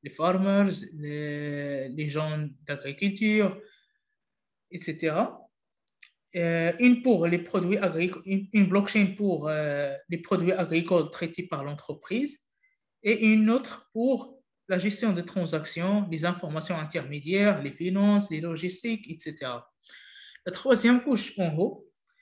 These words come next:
c'est la couche de au-, autorité de certification qui prend la, le travail de valider tous les comptes utilisateurs et garantir l'intégrité et l'authentification de ces comptes. Ce schéma nous, nous, nous offre une architecture simple et facile à appliquer.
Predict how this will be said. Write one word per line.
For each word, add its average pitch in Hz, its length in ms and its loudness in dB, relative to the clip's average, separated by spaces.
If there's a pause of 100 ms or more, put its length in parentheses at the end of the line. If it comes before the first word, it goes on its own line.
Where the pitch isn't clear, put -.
(160)
c'est 214 420 2
la 190 100 2
couche 233 340 -2
de 156 720 -2
au-, 196 280 -4
autorité 196 440 2
de 156 40 -6
certification 190 880 -4
qui - 140 -6
prend - 260 0
la, 185 140 2
le 185 180 -8
travail 202 440 2
de 160 240 0
valider 202 500 2
tous 240 140 -4
les 214 160 -4
comptes 214 280 -4
utilisateurs 175 800 -4 (120)
et 160 420 -2
garantir 170 460 -4
l'intégrité 160 680 -6 (200)
et 180 100 -4
l'authentification 175 840 -6
de 156 100 -4
ces 147 240 -10
comptes. - 340 -20 (1200)
Ce - 160 -8
schéma 285 360 -2
nous, 240 400 2
nous, 202 340 6
nous 202 220 4
offre 240 260 -2
une 190 160 0
architecture 185 600 -4
simple 185 360 -4
et 160 40 -6
facile 165 340 -6
à 151 80 -4
appliquer. 147 560 -8